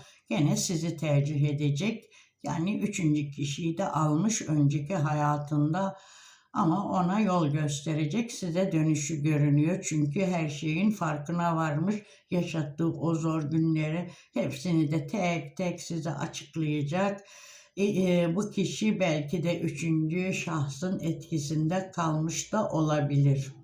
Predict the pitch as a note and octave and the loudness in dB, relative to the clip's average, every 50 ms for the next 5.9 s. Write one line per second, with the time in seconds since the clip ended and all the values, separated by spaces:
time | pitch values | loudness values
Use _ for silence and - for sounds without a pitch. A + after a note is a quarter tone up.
0 | - - - - _ - - - - - - _ _ _ _ G#3 B3 C4 A#3+ G3+ | -20 -20 -20 -20 _ -20 -20 -20 -20 -20 -20 _ _ _ _ 0 2 2 2 2
1 | - - E3 D#3+ D#3+ D#3 D3+ D3 C#3+ C#3+ D3 C#3+ C#3+ - C#3+ C3+ C3+ D3 D3 F3 | 0 -2 -2 -2 0 0 0 0 0 0 0 0 0 0 0 2 2 2 2 2
2 | F#3+ G3 G3 G3 G3 G3 G3 E3+ E3 E3 D3+ - F3 E3 C#3+ C#3+ C#3 - - D3 | 2 2 4 4 4 4 4 2 0 -4 -4 -2 -2 0 -2 -2 -4 -6 -6 -6
3 | D3 D3+ E3 E3+ E3 C#3+ C3 C#3+ D3 D3 D3+ D3+ D3+ D#3 D#3 E3 E3 D#3+ D#3+ D#3 | -4 -2 0 2 2 2 2 2 0 -2 0 0 0 0 2 2 2 2 2 0
4 | D3 D3 C#3+ - D#3 D#3 D3+ C#3+ C#3+ - - - _ _ _ _ _ _ _ _ | -2 -4 -6 -6 -4 -2 -2 -2 -4 -6 -10 -16 _ _ _ _ _ _ _ _
5 | _ _ F3+ F3+ E3 C#3+ D3 D3 C#3 C3+ C#3 C#3+ D#3 E3 F#3 G3 E3 - | _ _ -2 0 2 4 4 4 4 4 4 2 2 2 2 0 -2 -4